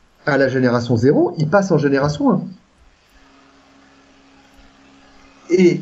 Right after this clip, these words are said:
même si leur finalizer est appelé après, donc là je vais simuler le fait que le finalizer va être appelé, mes objets restent en mémoire.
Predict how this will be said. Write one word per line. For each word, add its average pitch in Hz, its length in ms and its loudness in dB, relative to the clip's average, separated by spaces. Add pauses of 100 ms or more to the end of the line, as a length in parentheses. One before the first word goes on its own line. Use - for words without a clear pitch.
même 262 300 2
si 247 280 -2
leur 175 480 -2 (180)
finalizer 196 640 2
est 147 160 -2
appelé 151 420 2
après, 202 380 -6
donc 156 200 0
là 185 120 2
je 143 100 -4
vais 135 60 -6
simuler 175 400 2
le 156 100 4
fait 170 260 -2
que 147 80 -4
le 127 100 0
finalizer 135 460 -2
va 123 100 0
être 117 160 -2
appelé, 233 340 -2 (680)
mes 151 260 2
objets 202 240 2
restent 220 220 -2
en 190 60 2
mémoire. 226 440 0